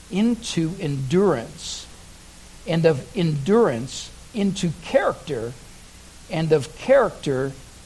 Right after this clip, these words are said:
into hope, and the hope that has become our joy does not, as happiness must for those who depend on it,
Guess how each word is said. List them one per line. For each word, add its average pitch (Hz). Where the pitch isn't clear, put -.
into 175
hope, 170
and 170
the 147
hope 220
that 156
has 147
become 170
our 143
joy 131
does 139
not, 170
as -
happiness 151
must 147
for 127
those 147
who -
depend 143
on 110
it, 170